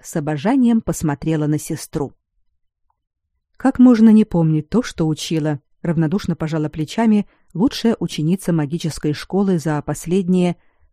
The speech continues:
да за всю историю королевства Зельеваров, чего уж там. "А за что принцу Патрику так прилетело от любящих родителей?" Сказала и задумалась. Заходила, задумчиво похлестывая перчатками по голенищу сапог.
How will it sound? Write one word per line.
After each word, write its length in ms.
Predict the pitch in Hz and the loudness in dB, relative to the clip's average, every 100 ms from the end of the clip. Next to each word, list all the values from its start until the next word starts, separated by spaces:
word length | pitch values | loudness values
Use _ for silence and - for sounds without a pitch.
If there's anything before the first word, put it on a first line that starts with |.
| _ _ | _ _
да 120 | 160 | -4
за 120 | 160 | -2
всю 240 | 160 - 165 | -2 0 -2
историю 380 | 156 170 160 160 | -2 -2 -2 0
королевства 560 | 175 160 165 165 - | 0 0 0 -2 -4
Зельеваров, 680 | 160 156 156 143 170 196 - - - | -2 -2 -2 -2 -2 -4 -8 -20 -12
чего 300 | - 147 180 | -6 -2 -2
уж 160 | - | -2
там. 300 | - 139 131 _ _ _ _ - _ _ _ _ _ _ - | -4 -6 -6 _ _ _ _ -20 _ _ _ _ _ _ -4
"А 60 | 196 | 0
за 160 | 220 294 | 2 0
что 300 | - 311 247 | -2 -2 -2
принцу 440 | 190 196 156 165 | 0 0 0 -4
Патрику 520 | - 320 - 196 170 | -2 -4 -2 -4 -2
так 240 | 269 285 - | -2 -4 -4
прилетело 520 | 175 160 156 277 226 | -2 -2 -2 -2 0
от 120 | 180 | 0
любящих 420 | 202 247 - 226 | -2 -2 0 -2
родителей?" 580 | 208 156 147 - 151 139 _ _ _ _ _ _ _ _ - | 0 -2 -4 -4 -6 -6 _ _ _ _ _ _ _ _ -20
Сказала 640 | - 170 151 247 269 262 _ _ | -4 -2 2 2 2 -2 _ _
и 80 | - | -6
задумалась. 720 | 160 165 156 160 151 123 - - _ _ _ _ _ - | -2 0 2 2 0 -2 -10 -18 _ _ _ _ _ -8
Заходила, 680 | 165 185 190 165 165 156 143 _ _ _ _ | -2 0 0 0 0 0 -4 _ _ _ _
задумчиво 560 | - 175 175 165 170 160 | -4 0 2 0 -2 -2
похлестывая 640 | 156 - 165 - 165 156 | -4 -2 -2 0 -2 -2
перчатками 640 | 165 147 202 - - 156 | -2 -4 -4 -4 -2 -4
по 120 | - | -2
голенищу 520 | 151 160 156 156 - 156 | -4 0 0 0 -2 -6
сапог. 560 | 170 - 151 - - | -6 -4 -6 -6 -16